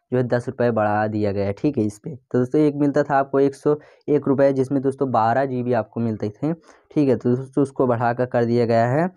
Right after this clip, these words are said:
जो है एक सौ इक्कीस रुपये, ठीक है। तो दोस्तों एक सौ इक्कीस रुपये इस पर बढ़ाकर कर दिया गया है। तो दोस्तों एक आता था आपको बताओ एक दो सौ इक्यानवे रुपये,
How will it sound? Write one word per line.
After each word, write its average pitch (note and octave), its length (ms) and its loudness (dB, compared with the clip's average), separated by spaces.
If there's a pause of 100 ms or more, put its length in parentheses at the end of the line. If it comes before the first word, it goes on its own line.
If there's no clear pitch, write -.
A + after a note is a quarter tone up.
(600)
जो B2 200 0
है D#3 260 -2 (680)
एक C#3 200 0
सौ E3 340 0 (320)
इक्कीस C3+ 500 -2
रुपये, A2 340 -8
ठीक D3 300 -2
है। G#2+ 60 2 (300)
तो C3 80 2
दोस्तों C3 240 2
एक C#3+ 120 -2
सौ C#3 100 -2
इक्कीस C3+ 340 -4
रुपये C3 280 0
इस C3 100 -2
पर C#3 180 -6 (300)
बढ़ाकर A#2 360 -2 (240)
कर C3+ 160 0
दिया A2+ 220 2
गया G2+ 120 -6
है। D3+ 240 -14 (380)
तो B2+ 40 0
दोस्तों B2+ 260 0 (120)
एक C#3 200 2
आता C3 220 2
था C3+ 180 -2
आपको C3 200 0
बताओ B2+ 180 0
एक C3 200 0 (100)
दो C3 180 2
सौ D3 240 -2 (600)
इक्यानवे C#3 500 0
रुपये, C3+ 320 0